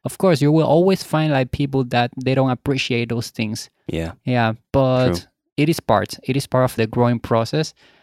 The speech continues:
Speaker 1: And eventually you will have, like, more people that really see your true love versus those people that thought, like, yeah, you are just being played.
Speaker 2: Right.
Speaker 1: Right?
Speaker 2: Yeah,
Speaker 1: So,
Speaker 2: right.
Speaker 1: yeah, she really taught me about this.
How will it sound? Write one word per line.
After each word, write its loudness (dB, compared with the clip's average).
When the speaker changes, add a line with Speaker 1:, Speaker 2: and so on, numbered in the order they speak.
Speaker 1:
And 0
eventually 2
you 2
will 2
have, 0
like, 0
more 2
people -2
that -2
really -2
see -4
your 0
true 2
love 2
versus 0
those 0
people -2
that -4
thought, -4
like, -4
yeah, -4
you -2
are 2
just -2
being -4
played. -4
Speaker 2:
Right. 0
Speaker 1:
Right? -2
Speaker 2:
Yeah, -2
Speaker 1:
So, -2
Speaker 2:
right. -2
Speaker 1:
yeah, -2
she -2
really 0
taught -4
me -4
about -2
this. -6